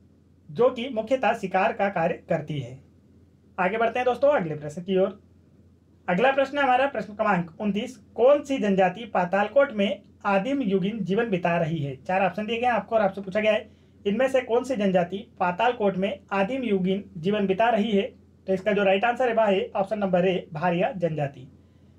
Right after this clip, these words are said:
भारिया जनजाति पातालकोट में आदिम युगीन जीवन बिता रही है। वर्ष उन्नीस सौ इक्यासी की जनगणना में पातालकोट में भारिया जनजाति को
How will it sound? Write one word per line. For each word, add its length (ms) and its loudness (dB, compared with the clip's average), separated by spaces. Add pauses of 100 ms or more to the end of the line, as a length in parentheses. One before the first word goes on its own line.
(340)
भारिया 340 6
जनजाति 580 0 (260)
पातालकोट 520 4
में 280 -6 (160)
आदिम 340 0
युगीन 440 -2 (120)
जीवन 340 0
बिता 240 2
रही 200 0
है। 200 0 (300)
वर्ष 260 2 (120)
उन्नीस 340 -2
सौ 240 0 (280)
इक्यासी 420 0
की 120 -6
जनगणना 460 2
में 200 -2
पातालकोट 600 2
में 220 -6
भारिया 320 2
जनजाति 420 0
को 140 2